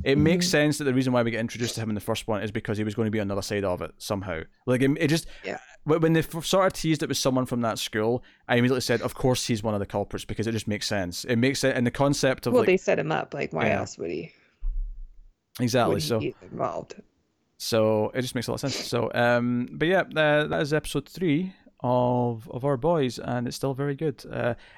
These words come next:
Speaker 1: not as
Speaker 2: Mm.
Speaker 1: quite as amazing as episode two. I think episode two is still the, the crown jewel so far.
Speaker 2: Well, yeah, episode two, we got so much of Hussein.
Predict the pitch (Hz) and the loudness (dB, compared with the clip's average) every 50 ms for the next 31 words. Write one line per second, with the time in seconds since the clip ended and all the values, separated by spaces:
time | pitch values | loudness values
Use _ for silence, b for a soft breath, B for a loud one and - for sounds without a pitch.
0 | B B 147 170 233 269 277 269 214 - - 196 185 202 220 220 208 196 190 196 | B B 2 4 6 6 4 4 2 -2 -4 0 4 4 4 4 4 2 2 2
1 | 180 180 185 190 170 190 185 156 165 151 - - 147 - - 147 143 175 185 180 | 2 2 0 0 2 0 2 2 0 0 0 -4 -4 -2 2 4 4 4 4 2
2 | 165 - 170 147 - - - 147 139 - - 135 131 123 120 120 117 120 120 - | 2 0 -2 -2 0 2 4 4 4 4 4 2 2 4 2 0 0 -2 -6 0
3 | - 127 120 123 120 110 120 113 110 - - 110 101 - - 95 90 90 92 98 | 2 2 2 2 2 2 2 0 0 0 -2 -4 -4 -2 -2 0 0 0 -2 -6
4 | _ _ _ _ _ _ _ _ _ _ _ _ _ _ _ _ _ _ _ - | _ _ _ _ _ _ _ _ _ _ _ _ _ _ _ _ _ _ _ 0
5 | - 208 202 196 196 190 - 190 180 175 - - 208 196 208 - - 196 190 - | 4 4 6 6 6 4 6 4 4 4 4 2 0 -2 -2 0 0 0 2 4
6 | 196 185 185 190 175 - - - - - - 185 180 175 175 175 175 - - 170 | 4 4 4 4 2 0 0 -6 -6 2 4 4 4 6 4 2 0 0 -4 -4
7 | 165 170 170 165 - 156 147 151 147 143 139 147 147 | -2 -2 -4 -2 0 0 0 2 2 2 0 -2 -4